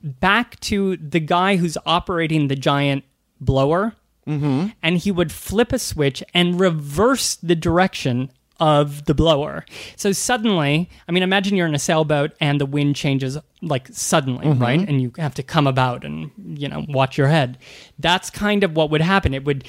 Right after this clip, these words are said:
Speaker 1: trip the wire, and suddenly the air would reverse and slow down nearly instantly.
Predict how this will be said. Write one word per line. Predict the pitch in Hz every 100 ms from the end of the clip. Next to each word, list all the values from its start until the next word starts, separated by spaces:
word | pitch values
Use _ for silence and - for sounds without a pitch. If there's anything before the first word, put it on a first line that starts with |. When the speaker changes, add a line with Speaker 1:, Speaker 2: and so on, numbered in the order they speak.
| - -
Speaker 1:
trip | - - 214 -
the | 226
wire, | 190 165 165 165 165 - 165
and | 160
suddenly | - 196 185 170 147 143 - -
the | 143 160 165 _ 170
air | 214 190 165
would | 156 170 175 147
reverse | 147 131 165 247 160 151 - - -
and | 165 160 156
slow | - - 190 196 202
down | 180 156 147 147 156 _ -
nearly | 185 185 185 175 196 175 151
instantly. | 139 - - - 156